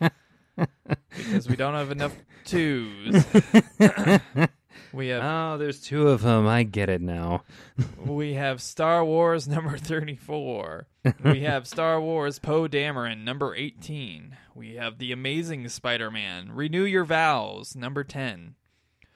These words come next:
Speaker 1: We have The Mighty Thor, number twenty-two. We have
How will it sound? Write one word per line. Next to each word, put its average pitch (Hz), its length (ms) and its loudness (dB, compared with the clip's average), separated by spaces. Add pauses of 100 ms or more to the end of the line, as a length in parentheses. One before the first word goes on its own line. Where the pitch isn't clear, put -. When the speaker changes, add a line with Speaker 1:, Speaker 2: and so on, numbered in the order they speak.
(240)
Speaker 1:
We 131 140 -8
have 131 340 -2
The 135 120 -2
Mighty 160 460 -4
Thor, 107 680 -6 (440)
number 131 280 -4
twenty-two. 131 840 -8 (500)
We 127 220 -10
have 123 540 -2